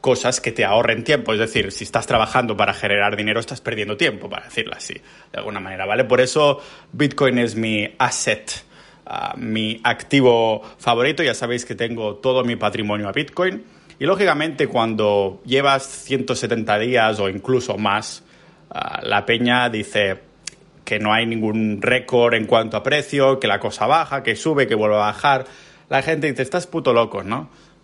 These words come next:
Pero bueno, después te dicen, "Mira, que eres un maldito genio cuando está en all time high, te ha salido bien la jugada", no sé qué. Ah,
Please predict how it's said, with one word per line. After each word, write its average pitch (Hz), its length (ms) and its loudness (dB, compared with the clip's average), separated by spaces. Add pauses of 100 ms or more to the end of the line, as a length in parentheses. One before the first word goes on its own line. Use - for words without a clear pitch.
Pero 175 140 0
bueno, 160 220 2
después 147 600 -2 (800)
te 127 120 2
dicen, 120 360 -4
"Mira, 123 340 0
que 110 160 -2
eres 123 220 0
un 127 80 -2
maldito 127 360 0
genio 110 400 -2
cuando 98 260 -4
está 107 440 0
en 110 140 -2
all 110 160 -2
time 110 220 0
high, - 280 -6
te 127 60 -4
ha - 20 -2
salido 147 320 0
bien 156 140 0
la 139 80 2
jugada", 123 420 0
no 107 120 -6
sé - 140 -14
qué. 107 240 -8 (540)
Ah, - 320 -4